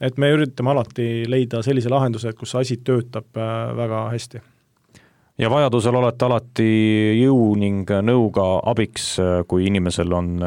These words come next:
Speaker 2: see süsteem, äh, olemas?
Speaker 1: Absoluutselt kõikide klientide jaoks, kes meil on.
Speaker 2: Kuidas teiega saab ühendust? Te olete küll edasimüüja, aga kas teil on näiteks ametlik koduleht olemas või on teil kliendihaldurid tööl?
Speaker 1: Äh, noh, põhikliendihaldur olen mina,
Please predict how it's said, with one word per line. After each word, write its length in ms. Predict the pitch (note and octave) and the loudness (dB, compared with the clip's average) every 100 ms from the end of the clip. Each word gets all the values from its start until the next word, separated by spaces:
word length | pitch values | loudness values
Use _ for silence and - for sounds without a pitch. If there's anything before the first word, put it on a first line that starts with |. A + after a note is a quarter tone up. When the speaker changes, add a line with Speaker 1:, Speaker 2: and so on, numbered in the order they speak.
| F2 | -4
Speaker 2:
see 160 | - F2+ | -2 -4
süsteem, 680 | - - - G2+ F#2+ F2 F2 | -4 -8 -2 0 0 -2 -4
äh, 300 | F2 F2 F2 | -4 -4 -4
olemas? 400 | F#2 E2+ D#2 - - | -2 -4 -6 -14 -14
Speaker 1:
Absoluutselt 580 | - A#2+ - A#2+ A2+ A2 | -8 -6 -4 -4 -4 -8
kõikide 300 | - A2+ G#2 | -8 -10 -10
klientide 340 | A2 A2+ G#2+ G#2+ | -8 -8 -8 -8
jaoks, 180 | G#2+ - | -10 -12
kes 140 | G#2+ | -14
meil 140 | A2 A2 | -12 -10
on. 160 | A2 - _ _ _ | -12 -16 _ _ _
Speaker 2:
Kuidas 280 | E3 E3 A2+ | -2 0 -2
teiega 720 | - A#2+ G#2+ G#2 G2+ G2 F#2+ F#2+ | 0 2 2 2 2 2 0 0
saab 320 | - G2 - | -2 -2 0
ühendust? 640 | A#2+ G2 E2+ E2 F2 - | -2 0 -4 -4 -6 -6
Te 220 | - F2 A#2 | -4 -2 0
olete 200 | A#2+ - | 0 -2
küll 140 | A#2+ | 0
edasimüüja, 760 | D3+ B2 F2 G#2 C#3 C#3 G#2+ F#2 | 2 2 0 2 4 4 4 2
aga 180 | F2+ E2+ | -2 -10
kas 220 | - - | -10 -4
teil 160 | A2+ | 0
on 120 | A2+ A2 | 2 0
näiteks 300 | G2+ F#2+ A#2+ | -2 -2 -2
ametlik 320 | A#2 - - | -4 -6 -4
koduleht 560 | G#2+ F#2+ F#2 F2+ - | -2 0 0 -2 -2
olemas 400 | G2 G2 F#2 F#2 | -2 0 0 -2
või 80 | A#2 | 0
on 40 | A#2+ | 0
teil 120 | G#2 | -2
kliendihaldurid 960 | A2 A#2+ G#2 - G#2+ G2 F#2 F#2 F#2+ - | -2 -2 -2 0 0 0 0 0 -2 -4
tööl? 380 | - G2+ F#2 F2+ - _ _ _ _ | 0 2 2 0 -6 _ _ _ _
Speaker 1:
Äh, 280 | C#3 C3 C3 C3 C3 | -12 -8 -6 -8 -10
noh, 160 | - B2+ | -8 -6
põhikliendihaldur 800 | - C3+ B2+ C3 C3 C3 C3 C3 | -2 -2 0 -2 -2 -2 -2 -2
olen 140 | C3+ C#3+ | -2 -2
mina, 180 | E3+ | -2